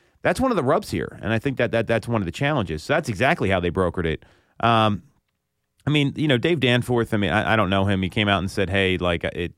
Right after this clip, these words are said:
you know, we, we've gotten some value." The only thing I really see that has value is the dispute resolution from the Board of Realtors, uh, because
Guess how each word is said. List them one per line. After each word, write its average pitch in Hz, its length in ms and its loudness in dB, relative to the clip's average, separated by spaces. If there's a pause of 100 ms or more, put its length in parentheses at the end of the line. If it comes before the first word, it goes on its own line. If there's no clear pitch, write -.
(100)
you 85 100 -8
know, 87 80 -4
we, 85 140 -4
we've 82 240 -6
gotten 95 260 0
some 92 160 -6
value." 87 540 -2 (380)
The - 80 -4
only 262 140 2
thing 170 140 0
I 120 100 4
really 127 240 -2
see 131 180 -4
that 110 100 -4
has 110 180 -2
value 101 440 0
is 85 160 -4
the 82 400 -6
dispute 107 340 -6
resolution 104 720 -4 (100)
from 101 240 -4
the 98 60 -4
Board 107 240 -2
of 92 80 -4
Realtors, 104 600 0
uh, 90 280 0
because 95 640 -2